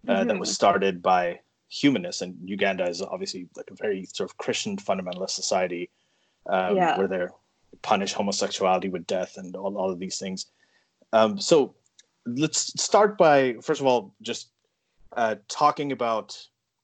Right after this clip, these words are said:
Speaker 1: Atheist Alliance International, uh, what your role is there, and, and maybe, uh, on the school as well.
Speaker 2: Okay, well, at Atheist Alliance International, basically me and Bridget,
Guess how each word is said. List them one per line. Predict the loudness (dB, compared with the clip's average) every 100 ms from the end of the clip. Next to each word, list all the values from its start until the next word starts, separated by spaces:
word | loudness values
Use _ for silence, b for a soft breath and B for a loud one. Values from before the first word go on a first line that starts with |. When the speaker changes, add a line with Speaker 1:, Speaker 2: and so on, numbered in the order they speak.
| _ _ _ -20 _ -20 -4
Speaker 1:
Atheist | -4 -2 -4
Alliance | -4 -4 -6
International, | -10 -8 -8 -10 -10 -8 -10 -12
uh, | -10 -8
what | -8 -6 -4
your | 0
role | 4 4 6
is | 2
there, | 2 0 2 0
and, | -4 -6 -8 -8
and | -8 -6
maybe, | -6 -6 -10 -16 -14
uh, | -12 -8 -8
on | -8
the | -8
school | -6 -6 -6
as | -8 -10
well. | -14 -16 _ _ _ _ _ -20 -20 -20 -20 _ b b b b _ _
Speaker 2:
Okay, | 6 8 8
well, | 6 6
at | 6 4 0 -6
Atheist | -4 -2 -4 -6
Alliance | -4 -2 -2 -4
International, | -6 -6 -4 0 0 -2 -4 -2 -2
basically | 0 0 0 -4 2 4 4
me | 4 4 4
and | 4 2 2 0 0
Bridget, | 0 2 -2